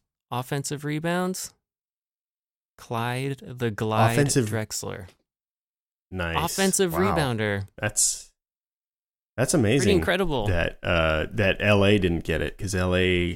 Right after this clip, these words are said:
Speaker 2: has most of the team records these days.
Speaker 1: No, uh, Clyde still has the most. Yeah,
Speaker 2: Wow.
Speaker 1: he still has, like, eight.
Speaker 2: I'm, I'm impressed.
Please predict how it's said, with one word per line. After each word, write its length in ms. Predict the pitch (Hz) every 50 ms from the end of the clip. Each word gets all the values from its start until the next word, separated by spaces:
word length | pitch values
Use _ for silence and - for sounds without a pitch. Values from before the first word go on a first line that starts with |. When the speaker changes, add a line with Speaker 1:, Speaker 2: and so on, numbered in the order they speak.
| - -
Speaker 2:
has 220 | 87 85 82 92
most 300 | 85 85 82 82 - -
of 80 | 85 80
the 80 | -
team 220 | - - - - -
records 500 | - - - - - 62 64 - - -
these 200 | - - - -
days. 260 | - - 60 - 120
Speaker 1:
No, 220 | 139 151 170 165 156 151
uh, 180 | 139 143 147 143
Clyde 380 | 131 - - 147 151 165 151 -
still 200 | - - 127 117
has 180 | 117 113 107 110
the 80 | 113
most. 400 | 107 104 104 101 98 95 - - - _ _ _ _ _ _ _ _ _ _ _ _ _ _ _ _ _ _ _ -
Yeah, 400 | - 71 73 127 131 117 73 71
Speaker 2:
Wow. 40 | -
Speaker 1:
he 160 | 135 123 123 123
still 300 | - - - 139 131 123
has, 200 | 131 127 123 127
like, 240 | 127 117 110 - -
eight. 160 | - - 120 117
Speaker 2:
I'm, 180 | - 82 - -
I'm 160 | - 101 113
impressed. 680 | 120 110 101 104 101 98 117 117 113 107 104 - -